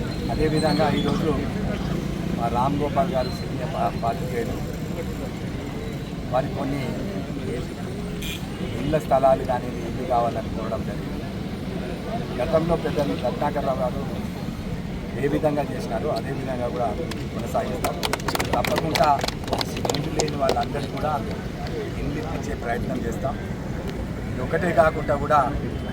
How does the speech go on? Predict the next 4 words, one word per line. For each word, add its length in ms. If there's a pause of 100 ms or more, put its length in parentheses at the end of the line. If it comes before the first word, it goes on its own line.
(500)
ఏ 80
సమస్యలున్నా 760 (1600)
మీరు 260
నిర్మోహమాటంగా, 840